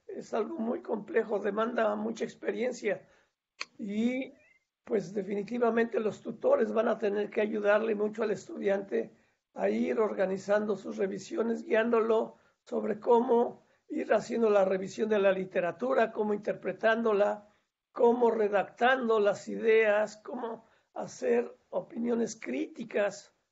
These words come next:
de lo que se está pensando, y pues a eso se debe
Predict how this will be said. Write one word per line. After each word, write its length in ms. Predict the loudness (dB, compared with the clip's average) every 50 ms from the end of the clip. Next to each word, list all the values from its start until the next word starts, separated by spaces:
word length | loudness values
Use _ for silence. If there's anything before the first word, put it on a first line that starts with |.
| _ _ _ _
de 80 | -12 -8
lo 140 | -8 -8 -8
que 140 | -8 -12 -12
se 100 | -12 -16
está 400 | -10 -4 -4 -4 -4 -6 -14 _ _
pensando, 760 | -10 -8 -8 -8 -6 -6 -4 -4 -4 -2 -4 -4 -4 -6 -12 _ _ _ _ _ _
y 240 | -8 -6 -6 -6 -8
pues 300 | -8 -10 -12 -8 -6 -4
a 80 | -4
eso 180 | -4 -4 -4 -6
se 160 | -4 -2 -2
debe 580 | 2 4 4 4 4 4 2 2 0 -4 -12